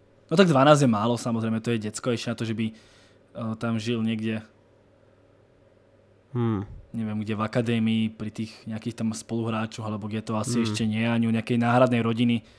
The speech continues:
Speaker 1: To tiež asi nehrozí, ako sme zvyknutí z Anglicka napríklad. Eh,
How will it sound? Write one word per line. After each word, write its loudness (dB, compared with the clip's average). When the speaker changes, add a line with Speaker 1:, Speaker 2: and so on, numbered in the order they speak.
Speaker 1:
To -10
tiež -2
asi 0
nehrozí, 0
ako -8
sme -2
zvyknutí -4
z -4
Anglicka -2
napríklad. -4
Eh, 4